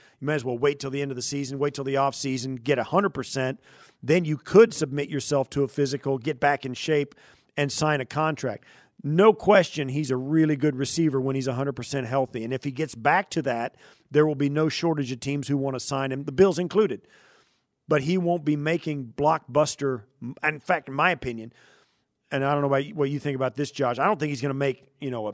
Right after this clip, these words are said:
fifteen million bucks a year to come back and play. What kind of contract will he sign, do you think, coming back? Uh, it'll be an okay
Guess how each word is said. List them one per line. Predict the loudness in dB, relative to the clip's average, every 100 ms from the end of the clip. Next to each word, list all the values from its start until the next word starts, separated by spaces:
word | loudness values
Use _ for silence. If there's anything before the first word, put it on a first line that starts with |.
| -10 _ _ _ _ -8
fifteen | -8 -6 -6 -4
million | -4 -4 -4
bucks | -4 -4 -8
a |
year | -6 -4 -4 -4 -8 _ -20 _ _ _ -14
to | -8
come | -6 -4
back | -4 -6
and | -12
play. | -6 -4 -2 -4 -10 _ _ _ _ _ _ _ _ _ _
What | -10 -4
kind | -2 -2
of |
contract | 0 -2 0 -2 -4 -4
will | -6
he | -4 -6
sign, | -4 -2 -2 -4 -4
do |
you | -6 -6
think, | -6 -8 -8
coming | -8 -8 -4
back? | -2 -2 -4 -10 _ _ _ _ _ -10
Uh, | -8 -6 -6
it'll | -8
be | -4 -6
an | -4 -2
okay | -2 0 0 0 -2